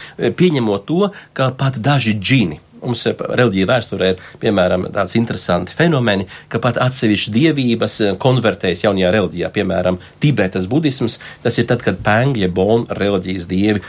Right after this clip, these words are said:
atzīst, ka šī jauna laba reliģija. Un, em, islāmā arī ir džini, kas konvertējas vai nepieņem islāma mācību,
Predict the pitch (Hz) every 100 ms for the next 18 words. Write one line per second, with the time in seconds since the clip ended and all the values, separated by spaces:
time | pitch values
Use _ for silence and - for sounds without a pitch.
0 | - 107 101 - 90 - - - 95 90
1 | 95 90 85 90 78 78 85 - 90 -
2 | 143 135 143 135 139 - 147 - 131 120
3 | 117 131 117 92 85 87 101 110 135 98
4 | 82 82 - 113 117 90 85 - 87 92
5 | - - 90 82 95 92 85 92 92 -
6 | 90 90 90 - 95